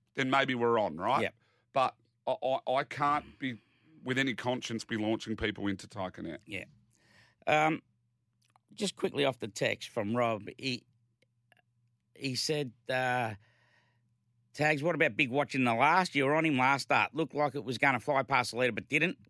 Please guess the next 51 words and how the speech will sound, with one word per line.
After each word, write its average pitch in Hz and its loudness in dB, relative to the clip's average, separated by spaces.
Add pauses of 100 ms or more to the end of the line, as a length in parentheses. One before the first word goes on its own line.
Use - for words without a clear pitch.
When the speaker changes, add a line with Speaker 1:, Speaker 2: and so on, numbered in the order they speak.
Speaker 2:
Catterall 139 0 (160)
died 131 0
on 123 0
his 117 -8
run," 127 -2
'cause 139 -8
he 135 0
was 190 0
first 143 -2
up. 127 4 (360)
I 160 4
thought 180 2
he 139 2
was 123 -2
a, 113 -2 (160)
he, 127 -2
he 110 -6
half 120 2
dogged 123 0
it, 131 0 (240)
Big 110 -4
Watch. 107 0 (760)
Um, 143 4 (1200)
but 170 0
he, 156 -2 (200)
he 170 2
goes 180 4
up 170 2
to 160 0 (160)
a, - -4
a, 127 4
a 113 4
seventy. 135 2
He 131 -6
goes 151 4
up 175 2
in 139 0
class, 127 2
so 151 0
he 139 0
couldn't 180 0
win 185 2
a 165 0
sixty-four. 127 -2
He 127 0
goes 143 2
to 131 -2
a 117 -4
seventy 123 0
now, 101 -2
so 113 0